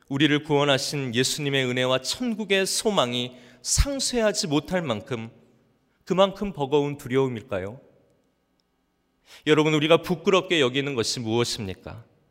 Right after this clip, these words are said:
로마의 나라에 들어가지 못한 것, 뉴욕의 고층 빌딩에서 일하지 못한 것, 휴가가 있지만 멋지게 즐기지 못한 것, 연봉이 남들보다 작은 것, 그것이 우리의 부끄러움입니까?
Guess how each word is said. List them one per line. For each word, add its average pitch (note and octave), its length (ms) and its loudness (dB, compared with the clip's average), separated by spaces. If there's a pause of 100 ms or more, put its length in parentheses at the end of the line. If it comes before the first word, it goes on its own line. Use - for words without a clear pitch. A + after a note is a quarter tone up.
(320)
로마의 C3 520 4
나라에 A#2 420 2
들어가지 B2 440 0
못한 A2+ 400 -6
것, B2 180 -6 (520)
뉴욕의 C3+ 560 2
고층 C#3 380 -2
빌딩에서 C3 520 -2
일하지 A#2+ 360 0
못한 A#2 360 -6
것, B2 200 -4 (840)
휴가가 E3+ 360 4
있지만 D3 420 0
멋지게 D3 420 2
즐기지 C#3+ 460 -4
못한 C#3 440 -4
것, C#3 280 -4 (720)
연봉이 D#3 480 2
남들보다 D3+ 580 2
작은 D3 500 0
것, C#3+ 300 -2 (260)
그것이 D#3+ 380 2
우리의 D#3 220 2
부끄러움입니까? C#3+ 1000 0